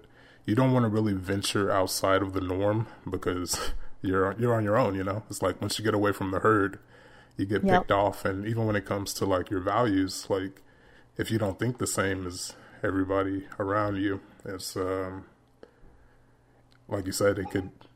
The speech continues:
Speaker 1: trigger them to be more critical of you or whatever, 'cause it's easier to point the finger than to think, "Hey, you know, maybe that person's onto something, and maybe I should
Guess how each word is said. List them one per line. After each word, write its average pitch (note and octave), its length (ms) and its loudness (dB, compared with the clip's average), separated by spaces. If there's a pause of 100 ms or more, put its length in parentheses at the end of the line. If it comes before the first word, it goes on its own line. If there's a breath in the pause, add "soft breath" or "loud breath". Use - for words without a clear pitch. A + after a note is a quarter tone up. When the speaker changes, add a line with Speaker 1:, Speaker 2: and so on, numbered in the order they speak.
(320)
Speaker 1:
trigger B2 340 8
them G#2+ 280 2
to A2 60 2
be F#2+ 460 0 (760 soft breath)
more G2 200 -2
critical G#2+ 400 0
of F#2 100 -4
you G2+ 280 0
or A2 80 2
whatever, A2+ 400 2
'cause - 440 -6 (400)
it's - 180 0
easier A2+ 280 6
to F#2 100 0 (180)
point A2+ 220 2
the - 60 -8
finger G2 300 -2
than F#2 220 -4
to - 60 -20
think, G2+ 200 -8
"Hey, E3 120 2
you G2+ 120 0
know, F#2+ 120 0
maybe G2+ 200 0
that G2+ 160 2
person's G2+ 320 -4
onto F#2+ 240 -2
something, F#2+ 420 -6
and F#2+ 180 -6 (120)
maybe G2+ 200 -2
I F#2 60 2
should F#2+ 320 -2